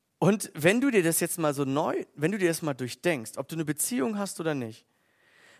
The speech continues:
dann ist es irgendwie, das klingt f-, total anstrengend. Also ich weiß nicht, wie es dir geht, aber ich finde, es klingt total anstrengend.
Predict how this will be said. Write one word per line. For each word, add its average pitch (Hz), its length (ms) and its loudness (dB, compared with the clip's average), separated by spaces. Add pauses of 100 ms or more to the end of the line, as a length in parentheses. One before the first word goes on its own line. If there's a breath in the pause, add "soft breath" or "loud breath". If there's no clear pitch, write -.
dann 147 120 0
ist 208 220 2
es - 220 0
irgendwie, 220 680 2
das - 180 -2
klingt 247 200 2
f-, - 260 0
total - 320 -2
anstrengend. 127 440 -4
Also 147 100 0
ich 165 80 0
weiß 202 140 4
nicht, 190 80 -2
wie 165 40 -2
es 147 80 -2
dir 240 140 0
geht, 277 120 -2 (240 loud breath)
aber 160 120 2
ich 170 100 2
finde, 254 160 2
es 185 140 0
klingt 226 260 0
total 180 460 -2
anstrengend. 143 500 -8